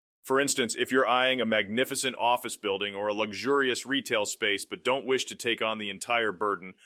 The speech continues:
fractional ownership provides a solution. To participate in fractional ownership, individuals typically need to meet a minimum investment requirement. Now, you might be wondering, how does one go about becoming a fractional owner?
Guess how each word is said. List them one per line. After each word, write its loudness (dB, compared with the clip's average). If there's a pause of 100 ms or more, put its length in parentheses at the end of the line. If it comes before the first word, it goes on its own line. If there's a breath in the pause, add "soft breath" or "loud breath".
(100)
fractional 0
ownership -2
provides 0
a -10
solution. -8 (220)
To -4
participate 0
in -2
fractional 0
ownership, -4
individuals -2
typically -2
need -6
to -10
meet -4
a -2
minimum -2
investment -2
requirement. -2 (440)
Now, 4 (160)
you -6
might 4
be 0
wondering, 0
how 4
does -2
one -4
go 2
about 2
becoming -4
a -2
fractional 0
owner? -4